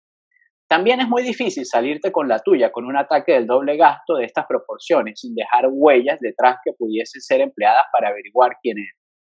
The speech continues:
Después de todo, estarías quemando la energía de un país mediano y comprando millones de dólares en hardware,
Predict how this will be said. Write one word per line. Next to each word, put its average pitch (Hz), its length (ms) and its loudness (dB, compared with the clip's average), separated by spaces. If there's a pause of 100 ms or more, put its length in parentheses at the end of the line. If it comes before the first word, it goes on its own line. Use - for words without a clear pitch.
(420)
Después 156 320 4
de 175 120 2
todo, 117 360 2
estarías 127 500 -4
quemando 123 400 -4
la 139 120 -2
energía 147 380 0
de 135 100 2
un 131 120 -8
país 151 280 2
mediano 156 420 0
y 110 60 -14
comprando 120 480 -2
millones 123 380 -8
de 113 100 -12
dólares 127 420 -4
en 113 180 -20
hardware, 127 380 -2